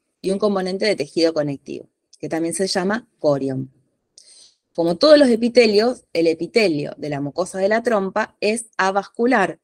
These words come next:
Por lo tanto, esto para que lo recuerden y lo puedan aplicar también a otros órganos, siempre que tenemos un epitelio, tenemos que tener en las proximidades un corion de tejido conectivo laxo, que es quien va a pro-, aportar la vascularización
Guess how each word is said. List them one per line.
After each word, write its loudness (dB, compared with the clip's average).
Por -2
lo 2
tanto, -4
esto -8
para -10
que -10
lo -4
recuerden 2
y -6
lo -4
puedan -2
aplicar -2
también -6
a -6
otros -6
órganos, 0
siempre 2
que 0
tenemos -2
un -6
epitelio, 0
tenemos -4
que -4
tener -2
en -4
las -6
proximidades -2
un -4
corion 4
de 0
tejido -2
conectivo -2
laxo, -2
que 0
es -4
quien 2
va 4
a -2
pro-, 0
aportar 0
la 2
vascularización -2